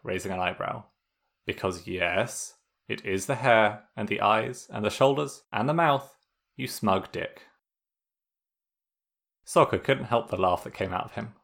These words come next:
or the way he moved his hands to cup Zuko's face and hold them there where he could fully appreciate him. The way the shadows lay across his face,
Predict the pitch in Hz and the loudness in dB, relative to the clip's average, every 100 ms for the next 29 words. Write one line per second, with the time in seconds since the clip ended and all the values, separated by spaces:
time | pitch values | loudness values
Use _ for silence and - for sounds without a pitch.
0 | _ _ _ 127 120 127 127 127 135 135 | _ _ _ -2 4 6 6 4 0 -2
1 | 143 - 131 98 - - 120 - 110 113 | -4 0 0 0 -4 -4 -2 -2 0 0
2 | 107 113 98 104 - 147 120 92 90 90 | 2 4 4 0 2 2 4 0 -2 -2
3 | 92 90 101 101 - 107 104 - 104 - | -2 -4 -8 -8 -4 0 0 -2 -6 -4
4 | 110 92 95 - _ _ _ _ _ _ | -8 -8 -14 -14 _ _ _ _ _ _
5 | _ _ _ - 113 113 107 117 110 107 | _ _ _ 0 6 8 8 8 8 6
6 | 107 101 101 104 - - - 98 95 - | 6 4 4 -4 -6 -2 2 2 2 -8